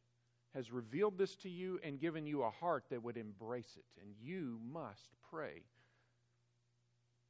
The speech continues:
that you would stay in step with the Spirit. If you're here this morning and you're not a believer in Jesus Christ, and you don't understand this virgin birth and crucifixion and resurrection,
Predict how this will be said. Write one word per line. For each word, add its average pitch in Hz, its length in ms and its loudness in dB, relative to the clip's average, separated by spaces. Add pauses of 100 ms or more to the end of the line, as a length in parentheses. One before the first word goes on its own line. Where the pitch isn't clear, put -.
(320)
that 110 200 -8
you 143 100 -8
would 120 140 -4
stay 117 300 -2
in 95 120 -8
step - 300 -10
with - 100 -18
the - 80 -20
Spirit. - 380 -20 (920)
If - 80 -12
you're 160 120 4
here 151 220 4
this 120 200 -10
morning 143 300 0
and 117 120 0
you're 135 300 0
not 143 280 2
a 131 40 0
believer 131 400 -4
in 117 80 -6
Jesus 131 360 -10
Christ, 139 420 -4 (300)
and 127 120 -2
you 175 80 2
don't 185 260 4
understand 160 600 -2
this 127 140 -2
virgin 143 480 2
birth 151 320 4
and 120 180 -6
crucifixion 156 840 -4
and 113 200 -2
resurrection, 160 840 2